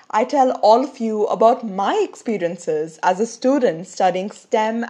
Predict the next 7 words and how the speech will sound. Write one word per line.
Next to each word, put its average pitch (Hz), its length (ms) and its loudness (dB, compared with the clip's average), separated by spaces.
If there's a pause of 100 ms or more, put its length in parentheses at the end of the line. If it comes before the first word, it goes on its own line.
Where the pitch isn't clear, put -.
(120)
at 190 220 -4
high 170 280 -2
school. 165 600 -10 (800)
So - 520 0
at 294 220 4
high 226 240 2
school, 190 500 -4